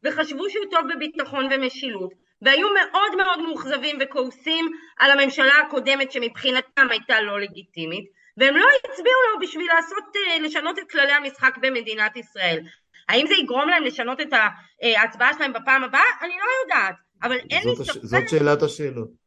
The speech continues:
Speaker 1: בסדר, זאת שאלת השאלות שלדעתי תוכרע, אגב, מ-, על ידי, אה, אלמנט אחד בלבד, המצב הכלכלי.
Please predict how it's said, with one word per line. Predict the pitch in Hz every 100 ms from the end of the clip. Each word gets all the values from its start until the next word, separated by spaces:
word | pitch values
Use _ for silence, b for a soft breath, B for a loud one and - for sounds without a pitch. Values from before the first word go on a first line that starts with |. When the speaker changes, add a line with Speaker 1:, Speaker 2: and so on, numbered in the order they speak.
| _
Speaker 1:
בסדר, | - 269 403 -
זאת | 214
שאלת | - 277 285 311
השאלות | 320 330 359
שלדעתי | 349 254 233 233 349
תוכרע, | 349 - - 302 370 359
אגב, | 262 269 349 359 311 -
מ-, | 277 269 _ _ -
על | 240
ידי, | 240 294 302 302 - -
אה, | 233 226 220 220 -
אלמנט | 226 240 262 247
אחד | - 208 190
בלבד, | 190 160 147 - _ _ -
המצב | 247 247 277
הכלכלי. | 262 - 220 - 202 170 165